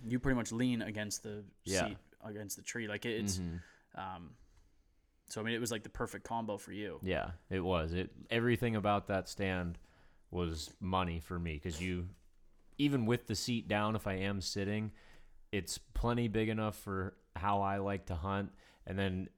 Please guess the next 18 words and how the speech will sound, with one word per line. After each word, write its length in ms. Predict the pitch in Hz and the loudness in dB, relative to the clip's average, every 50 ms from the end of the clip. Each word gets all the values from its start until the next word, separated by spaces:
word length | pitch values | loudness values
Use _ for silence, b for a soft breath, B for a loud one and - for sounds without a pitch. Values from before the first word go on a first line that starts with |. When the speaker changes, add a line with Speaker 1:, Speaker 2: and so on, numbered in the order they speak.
| _ - | _ 0
Speaker 2:
I 100 | 90 92 | 2 2
love 320 | 98 107 113 117 101 92 | 4 6 4 4 4 2
that 80 | 104 95 | 0 0
you 160 | 101 104 101 | 0 0 0
can 380 | - - - 107 107 104 101 92 | -2 -2 0 0 2 2 0 -2
flip 360 | - - 110 107 - - - | -4 -2 -2 -2 -2 -2 -6
the 80 | 92 | -6
seat 380 | 87 - - 117 113 110 - - | -4 -2 -2 0 -2 -2 -2 0
up, 260 | 92 90 87 87 - 90 | 0 0 0 -2 -4 -6
and 120 | 95 95 | -4 -2
then 320 | 98 98 98 95 95 92 87 - | 0 0 0 0 0 -2 -2 -2
it's 280 | 95 90 - - - | -4 -4 -4 -6 -4
more 340 | 101 92 98 101 104 107 101 | -2 0 0 2 2 2 2
than 160 | 90 92 87 82 | 2 0 0 0
big 180 | 98 98 90 | 0 0 2
enough 320 | 90 87 90 87 85 - - | 2 0 0 -2 -2 -6 -10
to 80 | - 90 | -8 -4
do 320 | 92 92 92 90 90 | -2 0 0 0 -2